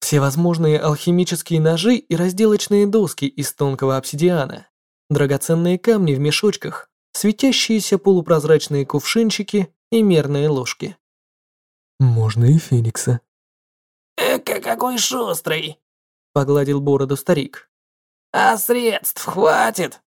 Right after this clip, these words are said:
Speaker 2: Акан?»
Speaker 1: «Пыль феникса не более двадцати золотых за унцию. Мне нужно пять унций».
Speaker 2: «Двадцать пять».
Speaker 1: Двадцать.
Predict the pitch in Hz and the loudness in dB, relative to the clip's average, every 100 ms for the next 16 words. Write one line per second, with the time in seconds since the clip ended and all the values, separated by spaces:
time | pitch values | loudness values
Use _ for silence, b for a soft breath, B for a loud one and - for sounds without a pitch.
0 | - 247 - - 240 214 175 151 202 _ | -4 -2 -2 2 2 2 -4 -8 -16 _
1 | _ _ _ _ _ _ _ - 135 127 | _ _ _ _ _ _ _ 2 4 2
2 | - 151 165 127 - 135 127 160 175 180 | 0 2 4 2 0 2 6 6 6 4
3 | 175 175 160 156 - 131 - 147 185 156 | 6 4 4 0 0 -2 2 4 4 4
4 | - 123 113 127 123 123 120 - 123 131 | 2 -2 0 2 2 0 -2 -4 -4 -4
5 | - _ _ _ _ _ 135 127 127 123 | -8 _ _ _ _ _ 4 6 4 2
6 | 123 147 156 165 165 - 127 113 - - | 4 4 4 4 4 2 0 0 -4 2
7 | 139 123 - 151 - - _ _ _ _ | 4 4 0 -6 -6 -10 _ _ _ _
8 | _ _ _ _ - 254 254 247 247 - | _ _ _ _ -6 -2 0 0 0 2
9 | 254 220 - 226 165 135 - - _ _ | 0 0 0 2 2 -4 -10 -16 _ _
10 | _ _ _ - 120 113 113 110 110 113 | _ _ _ 0 2 4 4 4 2 0
11 | - - 147 - - | -2 -2 -2 -4 -20